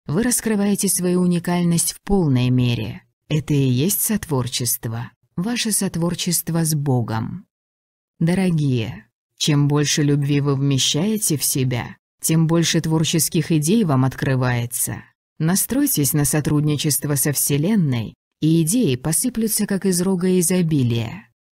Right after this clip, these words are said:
Берите, они ваши. Дух не претендует на авторство.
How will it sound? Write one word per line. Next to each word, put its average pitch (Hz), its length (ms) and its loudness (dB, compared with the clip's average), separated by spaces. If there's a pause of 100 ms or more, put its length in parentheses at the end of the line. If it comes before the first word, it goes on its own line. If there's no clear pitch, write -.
(140)
Берите, 156 760 0 (160)
они 175 280 4
ваши. 175 720 0 (240)
Дух 214 340 0
не 226 120 4
претендует 214 760 2
на 131 220 2
авторство. - 720 -6